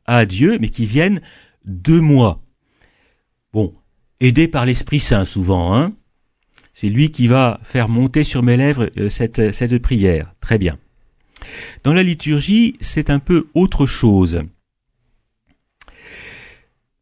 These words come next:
Puisque le Christ est le premier acteur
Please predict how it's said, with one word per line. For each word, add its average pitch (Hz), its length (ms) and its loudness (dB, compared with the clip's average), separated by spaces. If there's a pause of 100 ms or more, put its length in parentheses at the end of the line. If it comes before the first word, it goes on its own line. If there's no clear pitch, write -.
(640)
Puisque - 380 -4
le 165 800 2
Christ - 460 -2
est - 480 0
le 160 200 2
premier 170 480 2
acteur 120 840 -2